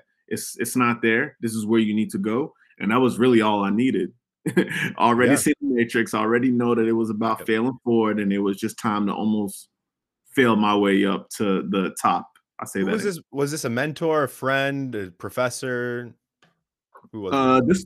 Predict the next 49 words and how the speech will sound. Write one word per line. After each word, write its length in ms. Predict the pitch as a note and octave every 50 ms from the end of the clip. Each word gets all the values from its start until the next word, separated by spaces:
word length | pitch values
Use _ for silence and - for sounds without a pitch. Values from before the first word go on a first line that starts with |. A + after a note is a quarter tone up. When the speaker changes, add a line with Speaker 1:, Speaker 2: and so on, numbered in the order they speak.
| - _
Speaker 1:
yeah, 300 | D3+ C#3 F#3 C4 C4+ E3
sh-, 200 | A#2+ - - -
uh, 180 | D#3+ D#3 D3+ C#3+
she's, 460 | C3 - - F#3+ G3 G3 F3 C#3+ - -
she's 180 | - G3 G3
a 40 | G3
friend 340 | F#3+ - F#3+ F3 E3 D3+ C3+
now. 440 | C3 B2+ A#2+ A#2 A#2+ A#2+ A#2 A2+ A#2
Uh, 40 |
she's, 380 | A2+ - - B2+ A#2 A2 G#2 A2+
uh, 220 | A#2 A2+ A2 A2 G#2+ G#2+ G#2+ - - A2+
uh, 200 | A2 G#2 G#2 G2
was 220 | G2+ A2 A2 G#2+
my 120 | - B2+
mentor, 580 | A#2+ A2+ G#2+ G2 G2 G2 A2 G2 G2+ G2+ G2 - _ _ - - - - -
uh, 100 | B2 A#2+
but 100 | G#2+ A#2
Speaker 2:
Mm-hmm. 0 |
Speaker 1:
she 160 | - - G#3
was 140 | A3+ F#3+ C3+
a 60 | B2
senior 340 | - - E3+ E3+ E3 D3+ C#3
art 140 | C3+ C3 A2+
director 380 | A2 A2+ G#2+ G#2 G2+ G#2+ G2+ G2+
at 120 | G2 F#2+
an 80 | F#2+ G2
agency. 580 | A2 B2 A2 A2 F#2+ F#2 - F2+ D#2+ - - _ _ _ _ _ _ -
Speaker 2:
Okay. 240 | C3 C#3 B2+ G2+ - _ _ _ _ _ _ _ _ -
Speaker 1:
One 160 | - A#2+ D#3+ F3+
of 60 | E3+
the 140 | C#3 C3+ C3+
agencies 480 | D3 C#3+ C3 C3 A#2+ B2 C3+ B2 A#2+ -
that 80 | A#2
I 80 | A2 G#2
stumbled 500 | - - - C3+ B2+ C#3+ C3+ B2 A2+ A2
upon, 440 | G2 F#2+ - A2+ G2+ G2 G2 G2+ G#2+
you 80 | A2+
know, 280 | A2+ G#2 G#2 G#2+ G2 -
<laughs> 40 | -
when 140 | F#3+ E3+ D3
I 80 | C3+
was 180 | B2+ C3 C3 B2
making 320 | C#3 C3+ D3+ - - E3
my 80 | D3+ C3
round 380 | B2 B2 C3 C3+ C3+ C3 C3 -
through 120 | - D3+ D#3
the 60 | B2+
Speaker 2:
Sure. 80 | B2 C3
Speaker 1:
Richards 280 | C3+ A2+ B2 C3 B2+